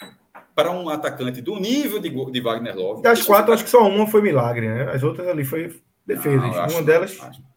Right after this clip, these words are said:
Speaker 1: acho não.
Speaker 2: Milagre, milagre.
Speaker 1: É, veja só, milagre assim, assim, pra de-, de-, tratar como. Só uma que, na verdade, só ti-, eu, eu digo até o contrário, Lucas. Só uma que eu digo que não estava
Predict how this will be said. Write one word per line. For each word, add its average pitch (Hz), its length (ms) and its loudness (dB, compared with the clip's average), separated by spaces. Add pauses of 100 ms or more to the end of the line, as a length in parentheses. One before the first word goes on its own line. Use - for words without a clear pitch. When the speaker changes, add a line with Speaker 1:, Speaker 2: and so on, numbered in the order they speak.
(120)
Speaker 1:
acho - 260 -10
não. - 120 -10
Speaker 2:
Milagre, 147 460 2
milagre. 135 580 -2
Speaker 1:
É, 139 220 -12
veja 196 200 2
só, - 140 -2
milagre 202 360 0
assim, 185 220 -8
assim, 151 340 -6
pra 202 160 -6
de-, 175 160 -6
de-, 151 140 -10 (200)
tratar 135 280 -2
como. 131 200 -6 (240)
Só 262 420 4
uma 277 200 2
que, 233 140 -6
na 180 140 -4
verdade, 170 320 0
só 202 140 -2
ti-, 214 180 -8
eu, 185 160 -2
eu 180 80 -2
digo 180 180 -4
até 196 120 -4
o 247 60 -4
contrário, 170 340 -2
Lucas. - 180 -10
Só 269 220 2
uma 214 280 -4
que 240 60 -6
eu 202 60 -4
digo 185 200 -6
que 226 320 -10 (140)
não 196 160 -8
estava 202 540 -4